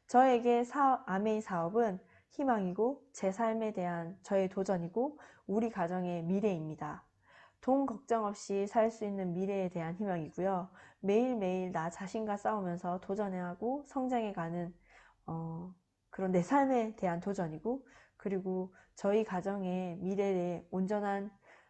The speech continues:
어, 수입이 되는 거죠. 저희 가정은 아메이를 알기 전과 알고 난 후가 너무 달라진 가정인데,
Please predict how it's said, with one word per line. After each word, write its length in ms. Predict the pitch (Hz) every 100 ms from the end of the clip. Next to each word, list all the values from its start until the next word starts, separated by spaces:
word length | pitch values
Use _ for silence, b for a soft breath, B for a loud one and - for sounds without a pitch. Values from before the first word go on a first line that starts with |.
| B
어, 340 | 160 160 160 180
수입이 560 | - 269 180 160 165 185 _ _ _ _ _ _ _ -
되는 260 | 185 190
거죠. 340 | 170 151 151 170 _ _ _ _ _ b b b b -
저희 260 | 214 220
가정은 640 | 240 208 208 196 196 196 185
아메이를 720 | 165 202 240 220 214 208 214 B B
알기 340 | 175 202 233
전과 340 | 226 196 190 180
알고 260 | 185 202 214
난 160 | 214
후가 200 | 220 202
너무 280 | 185 175 233
달라진 400 | 233 185 175 180
가정인데, 760 | 175 160 170 151 151 190 175